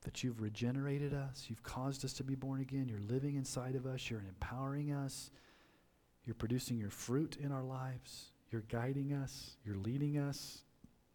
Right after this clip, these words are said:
you're strengthening us, you're cleansing us.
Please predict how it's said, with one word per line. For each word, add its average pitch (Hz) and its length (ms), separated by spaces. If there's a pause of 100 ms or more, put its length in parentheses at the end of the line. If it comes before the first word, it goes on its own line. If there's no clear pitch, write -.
(1500)
you're 95 100
strengthening 147 640
us, 139 240
you're - 80
cleansing 139 540
us. 135 400